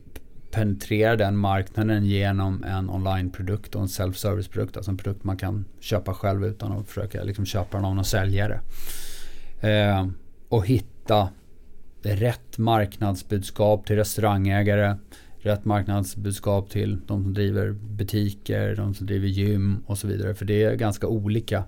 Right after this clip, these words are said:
ehm, anledningar till att de köper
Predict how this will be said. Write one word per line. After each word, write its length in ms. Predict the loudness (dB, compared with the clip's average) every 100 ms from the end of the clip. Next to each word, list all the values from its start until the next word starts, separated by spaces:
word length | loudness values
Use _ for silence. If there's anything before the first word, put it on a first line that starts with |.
| -8 -16 -14 -12 -8 -4
ehm, 600 | 0 2 0 -2 -6 -8 -4
anledningar 600 | 0 2 2 2 2 0
till 200 | 0 -2
att 120 | -2
de 100 | -2
köper 460 | -2 -2 0 -4